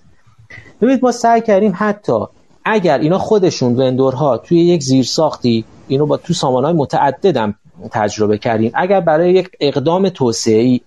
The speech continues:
برای یک در واقع ارتقای زیرساختی با یک یا دو بانک منتخبی که خودشون، خود وندورها اعلام می‌کنن از طرف بانکشون،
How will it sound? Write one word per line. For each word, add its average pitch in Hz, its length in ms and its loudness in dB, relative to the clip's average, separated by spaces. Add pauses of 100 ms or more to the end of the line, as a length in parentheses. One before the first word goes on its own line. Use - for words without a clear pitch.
برای 135 340 2
یک 160 240 0 (360)
در 123 180 2
واقع 127 280 0
ارتقای 120 520 0
زیرساختی 117 760 -2 (500)
با 160 160 2
یک 170 420 2
یا 143 240 4
دو 208 240 0
بانک 202 400 0
منتخبی 185 600 0
که 208 120 -2
خودشون، 156 580 0
خود 170 220 0
وندورها 110 520 0
اعلام 104 320 0
می‌کنن 107 340 -2
از 104 140 -4
طرف 110 220 -2
بانکشون، 104 640 -2